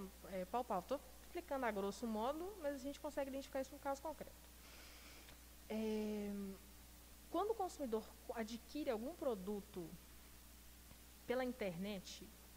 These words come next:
e não, e não veio da forma como, porque olhar alguma coisa pela tela do celular,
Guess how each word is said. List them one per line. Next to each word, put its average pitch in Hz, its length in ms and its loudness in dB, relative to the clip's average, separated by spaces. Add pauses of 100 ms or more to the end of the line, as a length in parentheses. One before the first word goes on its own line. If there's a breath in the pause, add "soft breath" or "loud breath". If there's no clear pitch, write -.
(460)
e 208 80 4
não, 233 280 6
e - 20 6
não 247 240 6
veio 233 540 2
da 214 140 4
forma 214 600 0
como, 208 580 -2 (380 loud breath)
porque 320 240 2 (520)
olhar 302 260 6
alguma 262 280 0
coisa 208 220 2
pela 220 260 2 (140)
tela 349 240 2
do 220 120 -2
celular, 180 680 0